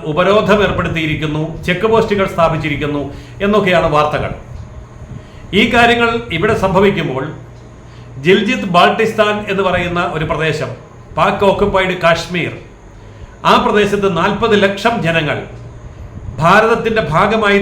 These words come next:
തീർന്ന് കാശ്മീരിൻ്റെ ഭാഗമാകണമെന്ന് ആഗ്രഹിക്കുന്നവരാണ്. അതായത്, ഇന്ത്യ പാകിസ്ഥാൻ യുദ്ധം വരുന്നത് ഇവരെല്ലാവരും കാത്തിരിക്കുകയാണ്. ഇന്ത്യ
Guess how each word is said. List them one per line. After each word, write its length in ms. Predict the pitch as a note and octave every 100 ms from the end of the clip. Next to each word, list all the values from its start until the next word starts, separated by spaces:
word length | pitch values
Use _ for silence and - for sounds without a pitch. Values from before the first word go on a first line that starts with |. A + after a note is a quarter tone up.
| G3+
തീർന്ന് 260 | F#3 E3+ F3
കാശ്മീരിൻ്റെ 680 | D#3+ F3+ - G#3 A3 G3+ G3 C3+
ഭാഗമാകണമെന്ന് 720 | F3 F#3+ F3+ E3+ E3+ E3 D#3 D#3+
ആഗ്രഹിക്കുന്നവരാണ്. 760 | E3 E3+ E3 C#3+ B2+ A2 F#2 - - - - - - - - - - -
അതായത്, 380 | D#3 F#3+ E3 D#3+ G3+ - - - - F3
ഇന്ത്യ 200 | G#3+ C4 G#3+
പാകിസ്ഥാൻ 440 | A3+ A#3 A3 G#3+ G#3 F#3
യുദ്ധം 260 | D#3 G3 G#3
വരുന്നത് 380 | F#3 F3+ F3+ D3+ - -
ഇവരെല്ലാവരും 640 | D#3+ F#3 F#3 G3+ G#3 G3 F#3+
കാത്തിരിക്കുകയാണ്. 760 | D#3+ D#3+ E3 C#3+ C#3+ C3 G#2+ F#2 - - - - - - - - E3+
ഇന്ത്യ 180 | G3+